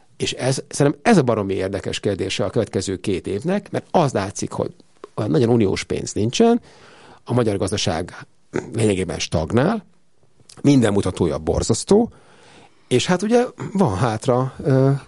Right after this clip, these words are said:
kevesebb, mint két év a következő választásig. És ez egy nagyon nagy lecke. És hogyha képes Magyar Péter, ö, jó eredményt elérni, ami azt jelenti, hogy valahol a húszas százalék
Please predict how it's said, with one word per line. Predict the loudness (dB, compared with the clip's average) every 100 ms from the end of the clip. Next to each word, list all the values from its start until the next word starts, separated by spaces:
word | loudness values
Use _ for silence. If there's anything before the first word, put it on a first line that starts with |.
| -16 -4
kevesebb, | 0 2 2 4
mint | 4
két | 2 0 2
év | 2 2
a |
következő | 2 -2 -2 2 2
választásig. | 2 -2 -4 -4 -2 -6 -6 _ _ _ _ _ _ _ -20 _ -4
És | -2 -4 _
ez | 0 4 4
egy | 4 4
nagyon | 2 4
nagy | 2 2
lecke. | 0 -2 -2 -4 -4 -12 -20 -20 -6
És | -2
hogyha | 0 2 0 0 _ 2
képes | 4 4 2 0
Magyar | 0 2 0
Péter, | -2 -2 -2 -4 -6 -20 -20 -8
ö, | -6 -4 -6 -12 -20 _ 2
jó | 6 6
eredményt | 6 2 2 0
elérni, | 0 -2 -6 -6
ami | 0 2
azt | 2 0
jelenti, | -2 0
hogy | 2
valahol | 2 2 0 0 -2 _ _ -20 -20 -20 -16
a | -4 2
húszas | 2 2 -2 -4 -8 -12
százalék | -2 -2 0 -2 0